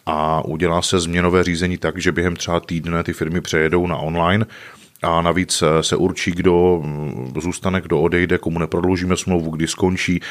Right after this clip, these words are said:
nachystáme si třeba, alokujeme peníze na odstupné. Tohle všechno jako je otázka třeba jednoho týdne, ano, možná několika setkání, eh, které jsou někdy až do noci, a rozhodování, které nebývá snadné, ale z manažerského hlediska je to poměrně jednoduché.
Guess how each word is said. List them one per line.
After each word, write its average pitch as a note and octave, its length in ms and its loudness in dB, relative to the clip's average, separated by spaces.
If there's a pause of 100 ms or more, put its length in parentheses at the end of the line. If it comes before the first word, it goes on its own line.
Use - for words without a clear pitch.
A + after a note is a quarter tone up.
(140)
nachystáme F2 500 0
si E2+ 100 -4
třeba, D#2+ 200 -2
alokujeme E2+ 340 0
peníze E2 420 -2
na D#2+ 140 -2
odstupné. F2+ 600 0 (280)
Tohle G2+ 200 2
všechno G#2+ 300 0
jako G2+ 200 2
je G2+ 100 6
otázka G2 420 2
třeba G2 280 2
jednoho G2 340 2
týdne, G2 400 0 (320)
ano, F#2+ 200 4
možná F#2+ 320 0
několika F#2 520 0
setkání, F#2+ 720 0
eh, D#2 160 -2
které F2 300 0
jsou F#2+ 160 -4
někdy F2+ 260 -2
až F2+ 80 -2
do F2 120 0
noci, F2 380 0
a E2 80 -2
rozhodování, F2 640 0
které F2+ 200 0
nebývá F2 340 0
snadné, E2+ 420 0 (240)
ale E2+ 140 2
z E2+ 40 -4
manažerského F#2 440 0
hlediska F2+ 320 0
je F2+ 40 2
to F2+ 80 -2
poměrně F2 420 -2
jednoduché. E2 560 -2